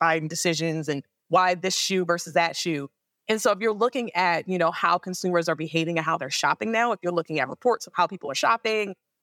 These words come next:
that gives you valuable data, because if you're seeing that people's attention spans are dropping, you need to be able to give your message to them in a way that's a lot shorter so that they can get it. And so that's just a consumer behavior thing, whether you're doing emails, whether you're doing other kinds of ads, wherever you're at.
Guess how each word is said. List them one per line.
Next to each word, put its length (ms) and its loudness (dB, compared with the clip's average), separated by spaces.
that 160 4
gives 160 -2
you 120 -2
valuable 560 2
data, 460 0
because 280 0
if 120 -4
you're 100 2
seeing 360 -2
that 120 -2
people's 300 -6
attention 400 -2
spans 340 0
are 120 2
dropping, 580 0
you 100 0
need 140 0
to 60 -4
be 160 0
able 120 0
to 60 0
give 180 -2
your 120 0
message 380 -2
to 60 -2
them 280 0
in 100 0
a 80 2
way 240 0
that's 200 -4
a 40 4
lot 220 0
shorter 300 -2
so 140 -2
that 120 -8
they 100 2
can 160 -8
get 200 -2
it. 100 -10
And 100 -4
so 120 2
that's 180 2
just 140 -2
a 60 2
consumer 400 -2
behavior 400 0
thing, 160 -6
whether 180 4
you're 160 -2
doing 220 -4
emails, 460 0
whether 160 -4
you're 120 0
doing 280 -2
other 180 2
kinds 240 0
of 60 0
ads, 220 2
wherever 320 -2
you're 200 -2
at. 220 0